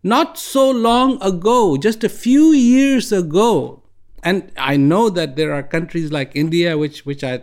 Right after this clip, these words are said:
I'm sure that this is going on there right now, that they don't want mixed marriages.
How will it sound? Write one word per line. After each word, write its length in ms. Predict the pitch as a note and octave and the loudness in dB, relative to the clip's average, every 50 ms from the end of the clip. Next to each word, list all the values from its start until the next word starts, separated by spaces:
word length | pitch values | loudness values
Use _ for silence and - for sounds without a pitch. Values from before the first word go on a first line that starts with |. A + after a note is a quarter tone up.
| - | -10
I'm 180 | B2+ B2+ A#2+ B2 | -10 -10 -10 -10
sure 360 | - - - F3 F3+ G3 F#3 | -10 -8 -4 -2 0 0 0
that 260 | D3+ C#3+ - - - _ _ - - - - - - | 0 -2 -6 -8 -12 _ _ -20 -20 -20 -20 -14 -12
this 180 | - D3 - - | -10 -8 -6 -6
is 120 | D#3 D3 | -6 -4
going 400 | C3+ C3+ D3 D3+ D3 C#3+ C#3 C#3+ | -2 0 2 2 2 2 0 0
on 280 | C#3 C3+ C3 B2+ B2 A#2+ | 0 -2 -2 -2 -4 -2
there 300 | C3+ C#3+ D3+ C#3+ C3+ A#2 | -2 -2 0 0 -2 -2
right 260 | A#2+ B2 B2+ B2 B2 | -2 -2 -4 -4 -4
now, 600 | A2+ A#2+ C3+ F3+ G#3+ F#3+ D3+ B2+ B2+ C#3 C#3+ - _ - - _ _ - - _ _ _ _ _ _ _ _ _ _ _ _ _ _ _ | -4 -2 0 2 2 2 0 0 -4 -6 -12 -16 _ -20 -20 _ _ -20 -20 _ _ _ _ _ _ _ _ _ _ _ _ _ _ _
that 240 | - F#3 F#3 F#3 - E3+ | -8 -8 -6 -4 -2 0
they 120 | F#3+ G3 | 2 2
don't 280 | F#3+ G3+ G3+ G3+ G3 - | 2 2 0 -2 -2 -4
want 300 | G3 F#3 F#3+ F#3+ E3+ F3+ | -4 -4 -4 -4 -6 -8
mixed 280 | F#3+ G3 - - - | -8 -8 -10 -12 -12
marriages. 680 | G#3+ A#3 B3+ A#3+ A3 - - - - - - - - | -12 -12 -12 -12 -14 -16 -18 -20 -20 -20 -20 -20 -20